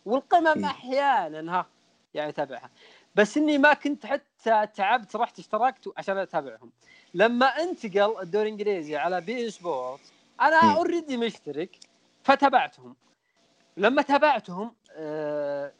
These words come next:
Speaker 1: شفت بتويتر ك-، كثير تكلمون، مو كثير، الله حق، وقتها كان الأب الروحي لنا الفانتزيين وقتها، عزيز مخ، الله يمسيه بالخير، كان
Speaker 2: مم.
Speaker 1: أنا، أنا، أنا أسميه الأب الروحي وقتها الفانتزيين. كنت
Speaker 2: مم.
Speaker 1: أنتظر،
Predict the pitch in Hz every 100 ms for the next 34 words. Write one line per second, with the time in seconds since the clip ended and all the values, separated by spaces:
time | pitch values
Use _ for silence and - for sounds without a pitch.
0 | - - 233 170 175 233 214 190 - 160
1 | 156 185 196 - 185 165 151 151 196 311
2 | 392 - 190 190 143 131 131 - 185 147
3 | 185 147 127 147 180 _ _ _ _ -
4 | 285 285 285 277 262 277 226 254 208 180
5 | 196 220 160 156 175 147 160 190 175 180
6 | 180 - 165 180 190 - _ _ _ _
7 | - 143 139 175 196 165 - _ _ _
8 | _ _ _ - 185 202 190 185 180 175
9 | 175 170 165 160 196 160 165 202 220 226
10 | 233 _ _ _ _ 220 240 262 190 196
11 | 226 196 247 226 240 240 240 233 214 214
12 | 240 180 190 180 147 139 143 160 147 151
13 | 127 _ _ 403 403 370 330 226 220 226